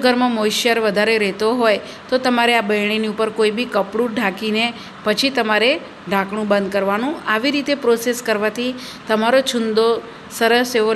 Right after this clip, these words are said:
લાંબો રહેશે અને એકદમ જ પરફેક્ટ બનીને રેડી થશે. તમારો છુંદો અહીંયા બગડશે બી નહીં. અને તમે જ્યારે બે થી ત્રણ દિવસ થાય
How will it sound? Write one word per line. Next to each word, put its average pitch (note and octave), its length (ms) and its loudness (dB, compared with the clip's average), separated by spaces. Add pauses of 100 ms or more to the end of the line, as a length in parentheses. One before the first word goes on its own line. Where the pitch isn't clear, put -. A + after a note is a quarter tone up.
લાંબો F#3+ 400 2
રહેશે A#3 320 2 (500)
અને G#3+ 180 2 (680)
એકદમ A3+ 400 2 (160)
જ - 0 - (160)
પરફેક્ટ A#3+ 480 0
બનીને B3 360 2 (140)
રેડી G3 280 0
થશે. A3+ 280 0 (160)
તમારો G3+ 360 0
છુંદો G#3 200 -2
અહીંયા G3 240 0
બગડશે A3+ 480 0
બી A#3+ 140 -2
નહીં. D4 180 2 (480)
અને G#3+ 180 2 (200)
તમે B3 320 2
જ્યારે A#3+ 260 4 (600)
બે B3+ 100 8 (160)
થી B3+ 220 2
ત્રણ B3+ 260 2
દિવસ A3 400 0
થાય G#3 320 2